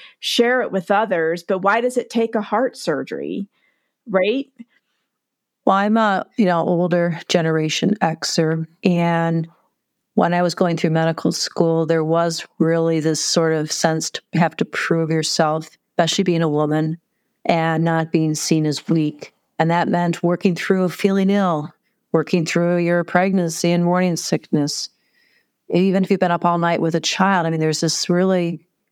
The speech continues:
Speaker 2: culture of being stoic and strong, even when real life intrudes. And at some point, I'm like, "This is nuts. This is crazy."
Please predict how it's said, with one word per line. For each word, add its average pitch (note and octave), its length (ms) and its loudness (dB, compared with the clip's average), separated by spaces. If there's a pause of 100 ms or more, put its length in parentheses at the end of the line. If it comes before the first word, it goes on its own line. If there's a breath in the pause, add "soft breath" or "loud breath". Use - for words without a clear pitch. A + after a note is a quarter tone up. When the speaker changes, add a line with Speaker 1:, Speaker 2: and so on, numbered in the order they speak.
(240)
Speaker 2:
culture F#3 520 2
of D#3 500 -2 (1120)
being F3+ 260 2
stoic E3+ 600 0
and D3+ 160 0
strong, D#3 760 -2 (240)
even E3+ 300 0
when D#3+ 140 0
real D#3 200 0
life D#3 420 -2
intrudes. - 1040 -2 (440)
And E3+ 680 0
at - 140 -4
some F3 240 0
point, F3+ 300 0
I'm E3 100 0
like, D#3+ 220 -2
"This - 180 -4
is D3+ 180 -2
nuts. F#3 400 0
This - 200 -6
is - 60 -10
crazy." F#3+ 600 -2